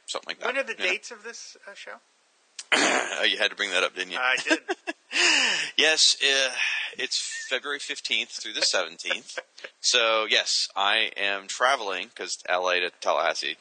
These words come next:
Speaker 1: takes a long time. Um, or, uh, vice
Speaker 2: You gotta
Speaker 1: versa,
Speaker 2: get all
Speaker 1: but
Speaker 2: those gators off the tarmac.
Speaker 1: Exactly. Gotta get the gators off the tarmac. And it's, uh, <clears throat> yes, I am leaving on February fourteenth.
Speaker 2: <laughs> Missus Shag is a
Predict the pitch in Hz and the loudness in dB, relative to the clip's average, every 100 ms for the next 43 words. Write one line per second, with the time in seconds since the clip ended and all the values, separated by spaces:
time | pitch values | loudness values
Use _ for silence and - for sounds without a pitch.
0 | - 78 - 78 73 - 67 - - _ | -10 -10 -8 -6 -4 -2 -2 -4 -18 _
1 | - 90 90 87 85 90 - _ - - | 0 4 4 4 2 -2 -12 _ -6 -2
2 | 80 - 76 82 85 - 143 143 139 143 | -2 2 2 2 2 2 2 0 2 0
3 | 135 - 143 175 143 120 127 - 151 170 | -2 -2 -2 -2 -2 -6 -8 -6 -6 -6
4 | - _ _ _ _ _ - - 101 85 | -14 _ _ _ _ _ 0 4 4 4
5 | 95 110 92 98 - 101 101 107 104 101 | 2 2 2 0 -2 2 2 2 0 -2
6 | - - 82 71 85 - - - - - | -8 -6 -4 -2 -2 -4 -12 -14 -6 2
7 | 113 110 110 107 - - - 107 104 101 | 4 6 2 -2 -10 -4 0 2 4 0
8 | - - 98 92 - - 82 - 62 82 | -2 0 2 2 -2 -2 -4 0 2 4
9 | 92 95 98 90 92 - 82 - 80 80 | 4 2 0 2 0 2 -2 0 -4 -2
10 | 80 - 605 - 67 359 349 - - 320 | -2 4 4 4 2 4 4 0 -8 -2
11 | 330 - - - - - 247 254 220 180 | -2 -2 -10 -14 -14 -4 -4 -2 -2 2
12 | 202 180 170 143 | 4 4 2 -4